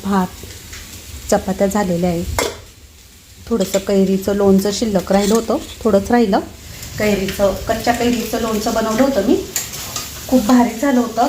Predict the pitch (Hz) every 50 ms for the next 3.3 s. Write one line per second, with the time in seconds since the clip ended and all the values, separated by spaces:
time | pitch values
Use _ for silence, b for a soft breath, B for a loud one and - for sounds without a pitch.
0 | - - 269 247 208 196 190 208 233 240 226 208 208 208 202 202 214 277 370 392
1 | - - - - - - - - - - - - - - - - - - - 202
2 | 196 196 190 190 190 196 - - - - - - - - - 247 - 202 196 202
3 | 196 - - 190 175